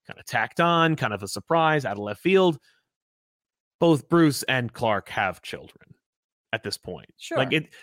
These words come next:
Speaker 1: I think it's not fair to say, "Well, where's this daughter coming from? I mean, come on." It's like the, the two-thirds of the Trinity have children at this point.
Speaker 2: But they don't all have to.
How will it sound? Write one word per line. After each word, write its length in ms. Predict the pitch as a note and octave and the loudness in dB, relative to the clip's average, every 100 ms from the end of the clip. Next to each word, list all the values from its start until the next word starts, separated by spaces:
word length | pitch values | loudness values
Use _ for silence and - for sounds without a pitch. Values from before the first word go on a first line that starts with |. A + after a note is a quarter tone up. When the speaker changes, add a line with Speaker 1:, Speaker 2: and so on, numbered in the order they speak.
| - - | -8 0
Speaker 1:
I 120 | F3+ | 2
think 220 | F3+ E3 | 4 2
it's 260 | D#3 - - _ _ - | 0 -2 -10 _ _ -8
not 380 | C#3 D#3+ E3+ - | -2 2 2 -2
fair 400 | - - D3+ C#3+ C3 | -6 0 2 4 2
to 100 | C3 | -4
say, 440 | - C#3 B2+ A2+ - - - | 0 2 2 0 -6 -18 0
"Well, 160 | E4+ | 4
where's 280 | D#4+ E4 B3 | 6 6 6
this 200 | E3+ F#3+ | 2 2
daughter 240 | G3 F3+ E3 | 2 2 2
coming 320 | E3 D#3 C#3+ | 2 2 0
from? 300 | - C#3 B2 | 0 0 2
I 60 | D#3+ | 4
mean, 200 | G3 G#3 | 2 4
come 260 | D#4 G#3 | 2 4
on." 500 | E3+ D3+ C#3 A#2+ G2+ G#2+ | 4 4 2 0 -2 -6
It's 160 | B2+ | -4
like 160 | D3+ C3+ _ - | -4 -4 _ -14
the, 100 | C3 - _ | -14 -14 _
the 220 | - C#3+ - C#3+ B2+ - | -12 -10 -10 -16 -20 -10
two-thirds 420 | E3 C#3+ B2 G#2 | -8 -4 -6 -6
of 60 | F#2+ | -10
the 60 | |
Trinity 340 | - G#2+ F#2+ F2+ | -10 -8 -8 -8
have 220 | F#2 F2+ | -8 -8
children 340 | - F#2+ F#2+ | -8 -8 -8
at 80 | F#2 | -12
this 140 | F2+ | -14
point. 360 | - - D3+ C#3 | -10 -4 -2 -2
Speaker 2:
But 100 | D4+ | -4
they 40 | D4+ | -6
don't 120 | A3 | -4
all 240 | A3 E4 | -6 -6
have 180 | A3+ - - | -8 -12 -16
to. 280 | F#3+ C4 | -16 -16